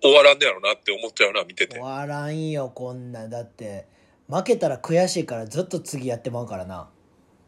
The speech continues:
Speaker 1: あー、負けず嫌いがあだとなるって感じや。
Speaker 2: うん、全員負けず嫌いやからおもろい。
Speaker 1: まあ、じゃあこれ終わってからもまた、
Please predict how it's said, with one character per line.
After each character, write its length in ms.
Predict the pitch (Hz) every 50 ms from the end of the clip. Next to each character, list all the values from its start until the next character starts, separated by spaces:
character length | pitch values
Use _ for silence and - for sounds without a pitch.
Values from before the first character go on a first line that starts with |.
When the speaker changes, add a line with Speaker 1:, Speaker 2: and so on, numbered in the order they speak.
| _ _ -
Speaker 1:
あ 500 | 92 90 82 82 82 82 82 82 80 -
ー、 80 | -
負 80 | 135 143
け 100 | - 143
ず 120 | - 139
嫌 240 | 131 135 143 131 120
い 80 | 107 104
が 260 | 95 92 87 87 87 - - _ -
あ 40 | 123
だ 120 | 123 117
と 120 | - - 90
な 100 | 90 90
る 80 | -
っ 20 | 90
て 100 | - 95
感 140 | 92 92 90
じ 80 | 92
や。 80 | 85 -
Speaker 2:
う 20 | -
ん、 180 | 98 98 101 -
全 420 | - 117 131 151 170 185 185 190
員 100 | 196 185
負 100 | 180 185
け 120 | 170 180 175
ず 100 | 160 175
嫌 240 | 175 170 165 156 127
い 40 |
や 40 | 107
か 100 | 101 95
ら 120 | 90 90 92
お 20 |
も 140 | 98 98 92
ろ 80 | 80
い。 40 | 69 - _ _ _ _ _ _ _ _ _ _ _ _ _ _ _ _ _ _ _ _ _ _ _ _ _ _ _ _ _ _ _ _ _ _ _ _ _ _ _ _ _ _ _ -
Speaker 1:
ま 60 | -
あ、 40 | - - - - 92 - - - - - - - - - - - - - - _ _ -
じ 100 | - 101
ゃ 100 | 90 82
あ 40 | 80
こ 160 | - - 101
れ 180 | 101 98 95 104
終 140 | - - 113
わ 80 | 107 113
っ 80 | -
て 80 | - -
か 120 | - 107
ら 80 | 104 98
も 100 | 92 90
ま 140 | 92 101 101
た、 240 | - 87 80 76